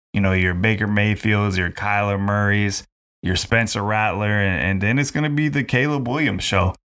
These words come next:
And I'm pumped up for him, man. He can make all the throws. Twenty-four seven Sports compares him to a Dak Prescott type, and I like that, actually. So,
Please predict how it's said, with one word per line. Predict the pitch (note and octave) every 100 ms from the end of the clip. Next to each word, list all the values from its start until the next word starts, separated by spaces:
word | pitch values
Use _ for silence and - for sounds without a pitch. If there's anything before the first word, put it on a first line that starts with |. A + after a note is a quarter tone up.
| _ _ -
And | G#2+
I'm | C3+
pumped | - C3 A#2+
up | A#2
for | - G2+
him, | G#2 F#2+
man. | F#2+ G2
He |
can | A2 A2
make | A2
all | G2+ A2+
the | G#2
throws. | G2+ G#2+ G#2+ G#2 G2+ - _ -
Twenty-four | B2 B2+ A#2+ A2
seven | - G#2+ G2+
Sports | - G#2+ G#2 -
compares | G#2 F#2+ G2 G2+ G2
him | G#2 G2+ F#2+
to | A2 G2+ -
a | F#2+ G2
Dak | F#2 F#2+ G2+ -
Prescott | - G#2+ G2+ - G2+ G2 -
type, | - G2+ G#2 - - - _
and | - G#2+
I | D#3
like | F3 F#3 -
that, | E2
actually. | F2 E2 - F2 F#2
So, | - G#2+